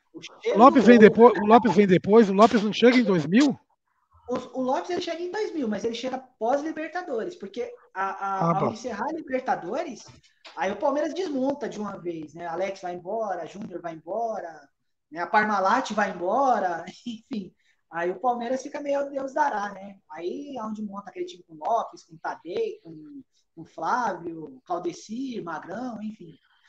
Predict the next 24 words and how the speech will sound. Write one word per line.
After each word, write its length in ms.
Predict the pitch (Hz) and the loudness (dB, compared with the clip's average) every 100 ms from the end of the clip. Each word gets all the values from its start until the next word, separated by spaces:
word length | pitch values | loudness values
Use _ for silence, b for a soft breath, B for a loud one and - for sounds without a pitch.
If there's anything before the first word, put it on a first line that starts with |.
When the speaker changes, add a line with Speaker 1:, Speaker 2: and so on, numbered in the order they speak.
| _ _ _ | _ _ _
Speaker 1:
Mas 260 | 185 202 - | -6 -6 -8
o, 260 | 220 220 | -8 -8
o 60 | 208 | -10
time 260 | - 254 | -6 -8
foi 140 | 302 330 | -6 -8
muito 280 | 302 359 349 | -8 -10 -8
guerreiro, 640 | 415 453 208 269 269 220 | -6 -6 -6 -6 -4 -4
né, 160 | 202 196 | -6 -8
ali 180 | 196 | -10
naquele, 360 | 196 196 208 208 | -12 -12 -10 -10
naquele, 480 | 190 214 214 190 - _ | -10 -8 -8 -10 -16 _
naquela 240 | 180 175 196 | -20 -14 -14
final 300 | 208 185 185 | -10 -6 -6
de 100 | 180 | -6
dois 240 | 180 170 | -10 -8
mil. 260 | 190 302 285 _ | -10 -10 -12 _
Você 140 | _ 208 | _ -10
falando 400 | 208 226 208 202 | -6 -4 -6 -8
que 60 | |
se 200 | - 214 - - | -12 -14 -14 -8
fosse 260 | 214 214 | -6 -6
a 60 | 220 | -8
regra, 360 | 190 208 196 | -4 -4 -4
fosse 560 | - 196 190 - 185 175 | -8 -10 -12 -12 -12 -12